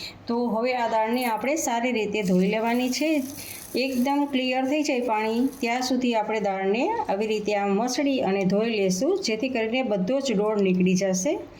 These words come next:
બે કે ત્રણ વખત આવી રીતે આપણે પાણી એડ કરી અને ધોઈ લેશું. આ દાળને મેં ત્રણ વખત ધોઈ લીધી છે. હવે આપણે આને પલળવા, ઉપર સુધી પાણી રહે એટલું પાણી રાખી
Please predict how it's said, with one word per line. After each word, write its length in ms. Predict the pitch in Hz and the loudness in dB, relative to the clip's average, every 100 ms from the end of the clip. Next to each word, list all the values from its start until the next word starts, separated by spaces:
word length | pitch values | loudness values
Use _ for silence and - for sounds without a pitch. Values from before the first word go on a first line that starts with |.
| - - - - 196 | -20 -20 -16 -4 -2
બે 100 | 262 262 | 0 0
કે 140 | 269 269 | -2 -2
ત્રણ 260 | 254 262 240 | -2 -2 -2
વખત 280 | 208 226 214 196 | -2 -2 -2 0
આવી 180 | 202 190 | 0 2
રીતે 180 | 185 190 | 2 0
આપણે 280 | 180 233 254 202 | 0 0 -2 -4
પાણી 320 | 196 202 220 | -2 -2 -2
એડ 80 | 214 - | -2 0
કરી 300 | 349 269 185 185 | 0 2 2 2
અને 160 | 214 359 370 220 | 2 0 -2 0
ધોઈ 240 | 202 170 | 2 2
લેશું. 400 | 170 170 165 180 185 - - - - - - - - - 208 | 2 0 2 2 0 -6 -18 -20 -20 -20 -20 -20 -20 -16 -6
આ 80 | 220 226 | -2 0
દાળને 340 | 247 254 262 247 | 0 2 2 2
મેં 200 | 254 302 | 0 0
ત્રણ 240 | 226 262 277 | -2 0 0
વખત 260 | 240 196 185 202 | 0 -2 -2 2
ધોઈ 180 | 202 202 | 2 2
લીધી 260 | 196 226 208 | 2 0 0
છે. 120 | 311 370 247 | 0 2 2
હવે 220 | 226 262 247 | 2 2 0
આપણે 260 | 240 233 220 | -2 -2 -2
આને 180 | 208 277 294 | 0 -2 0
પલળવા, 440 | 240 254 220 190 220 240 | 0 0 0 0 0 0
ઉપર 320 | - 294 294 - | -2 -2 -2 0
સુધી 260 | 269 277 262 | 0 0 0
પાણી 300 | 247 254 269 | 0 2 4
રહે 80 | 311 285 240 | 4 2 0
એટલું 200 | 226 233 233 | -2 -4 -2
પાણી 240 | 247 247 269 | 0 0 0
રાખી 300 | 311 240 | 0 0